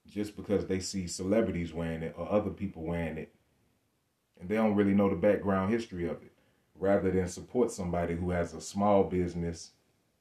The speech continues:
who's trying to rise up the ranks. And one day they'll have a large corporation that's very successful and known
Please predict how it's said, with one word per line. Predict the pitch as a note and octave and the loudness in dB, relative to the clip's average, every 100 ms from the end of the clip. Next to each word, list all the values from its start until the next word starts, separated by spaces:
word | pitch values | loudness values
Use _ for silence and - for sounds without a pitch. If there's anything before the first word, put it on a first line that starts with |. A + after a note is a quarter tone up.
| _ _ _ | _ _ _
who's | F#2+ F2+ E2+ | -12 -12 -12
trying | - G#2 G2 F2+ | -6 0 0 0
to | - F2+ F2 E2+ _ _ _ | -2 -4 -4 -8 _ _ _
rise | - F#2 F#2+ F2 | -4 0 2 2
up | G2+ - | 2 0
the | F2+ | 0
ranks. | G2 A2+ - - - - _ _ | 2 2 2 -10 -20 -20 _ _
And | E2+ | -4
one | F2 F#2+ | 0 2
day | F2+ F2 | 2 0
they'll | G2 A2+ | 2 2
have | G2 F#2 E2+ | 2 0 -2
a | |
large | E2 F2 F2 E2 | 0 0 0 -2
corporation | - G2 - E2 E2+ D#2+ D2 | -2 -2 -2 -4 -4 -6 -10
that's | D2+ E2 | -10 -10
very | - G2 E2+ | -4 -2 -2
successful | E2 E2+ - G2+ F2 - E2 | -6 -10 -6 -4 -4 -8 -8
and | D#2+ | -4
known | E2 F2 E2 D2+ C#2 | -2 0 0 -4 -12